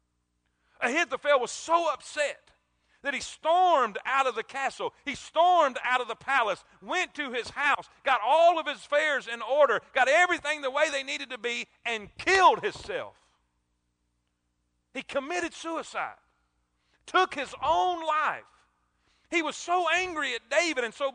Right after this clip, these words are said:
bitter at David, and he was at the point in his mind that if I cannot kill David, I don't even want to live. Wow.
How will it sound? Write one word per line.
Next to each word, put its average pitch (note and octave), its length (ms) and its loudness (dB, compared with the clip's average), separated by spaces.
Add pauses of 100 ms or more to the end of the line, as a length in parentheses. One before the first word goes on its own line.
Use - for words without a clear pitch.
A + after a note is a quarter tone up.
bitter E4+ 240 2
at A#3 180 0
David, C#4 380 0 (160)
and C4+ 160 2
he F4 100 -4
was D4+ 140 -8
at D4+ 180 0
the B3+ 80 -4
point E4 380 0
in C#4+ 80 -6
his B3+ 160 -10
mind C#4+ 400 0 (160)
that C#4+ 140 0
if A#3+ 160 4 (140)
I D#4 360 2 (140)
cannot D4+ 560 2
kill D4 360 2
David, D#4 400 2 (220)
I C#4 140 2
don't C4+ 180 0
even A3+ 240 -10
want A3 160 -8
to D#3 60 -8
live. D#3+ 400 -10 (3000)
Wow. - 480 -14